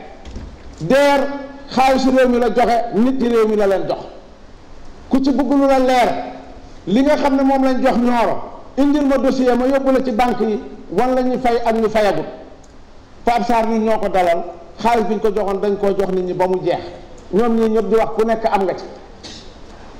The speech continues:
Te ñoom amu ci kenn ku dimbale say bokk ñi nga dëkkal.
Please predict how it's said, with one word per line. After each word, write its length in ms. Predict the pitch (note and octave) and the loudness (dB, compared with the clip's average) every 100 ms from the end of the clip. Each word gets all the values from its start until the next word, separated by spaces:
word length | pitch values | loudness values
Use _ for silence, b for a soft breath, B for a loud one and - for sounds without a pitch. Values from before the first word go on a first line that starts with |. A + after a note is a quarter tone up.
| - | -8
Te 60 | A#3+ | -4
ñoom 260 | B3+ A#3 | -2 -2
amu 160 | A#3+ A3 | -2 -4
ci 80 | G3+ | -4
kenn 240 | G3 A#3 A#3 | -4 -4 -4
ku 100 | A3+ | -4
dimbale 320 | A3+ A3+ G#3+ | -2 -2 -2
say 180 | G3+ F#3+ | -2 -2
bokk 240 | F#3 F3+ | -2 -4
ñi 80 | F3+ | -4
nga 100 | F3+ | -4
dëkkal. 280 | E3+ E3 A#2+ | -4 -6 -8